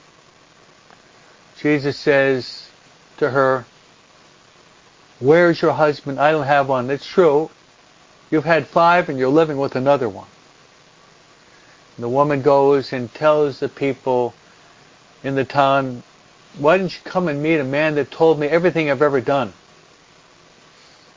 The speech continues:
So Kitty basically does the same.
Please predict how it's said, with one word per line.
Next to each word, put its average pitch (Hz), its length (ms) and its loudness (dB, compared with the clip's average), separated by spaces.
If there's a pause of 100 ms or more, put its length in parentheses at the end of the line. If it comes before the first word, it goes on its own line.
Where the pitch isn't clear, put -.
(2250)
So 202 160 2
Kitty 339 320 4
basically 226 560 2
does 156 300 0
the 139 80 -6
same. 131 380 -4